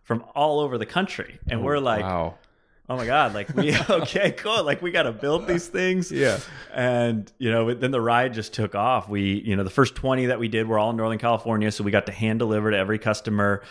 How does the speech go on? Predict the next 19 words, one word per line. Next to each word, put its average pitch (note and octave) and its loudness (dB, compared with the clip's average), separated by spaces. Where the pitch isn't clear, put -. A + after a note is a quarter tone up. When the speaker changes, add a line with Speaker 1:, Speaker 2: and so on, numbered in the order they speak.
Speaker 2:
Yeah. G2+ -2
Speaker 1:
really A#2+ 0
understand A#2 0
where A2 2
the G#2+ -2
vulnerabilities A2 0
in A#2 0
the A2+ 0
unit A2 2
was. G#2 0
We G2+ -6
didn't G#2+ -4
have G2+ -12
to A2+ -2
deal G#2+ 4
with G#2+ 0
the A2+ -2
shipping A2+ 0
dynamic, G#2 2